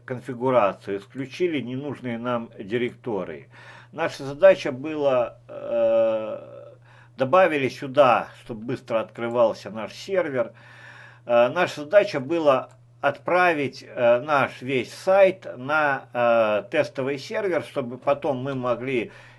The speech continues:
и, э, разрабатывать проект, и сразу смотреть, как это будет выглядеть на сервере. Э, я дал разные советы, э, рекомендации. Также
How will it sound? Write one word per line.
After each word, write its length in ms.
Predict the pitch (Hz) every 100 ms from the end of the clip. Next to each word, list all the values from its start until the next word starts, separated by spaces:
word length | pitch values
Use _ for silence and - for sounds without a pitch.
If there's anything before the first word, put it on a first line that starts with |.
| _
и, 360 | - 147 120 101
э, 360 | - 113 117 117
разрабатывать 760 | 123 147 175 226 220 202 180
проект, 640 | - 165 165 160 143 - - -
и 120 | 196
сразу 400 | - 170 165 123
смотреть, 580 | - 135 127 147 170 -
как 220 | - 120
это 160 | 123 127
будет 360 | 110 139 127
выглядеть 500 | 120 139 110 98 104
на 120 | 120 117
сервере. 640 | - 110 85 80 78 78 - - - - - -
Э, 400 | 117 113 110 110
я 180 | 147 175
дал 300 | 139 135 123
разные 500 | 123 143 117 123 117
советы, 720 | - 151 190 208 202 175 143 -
э, 560 | 123 107 107 107 123
рекомендации. 1120 | - 131 131 143 151 160 190 196 185 - 156 131
Также 600 | - 156 143 120 120 117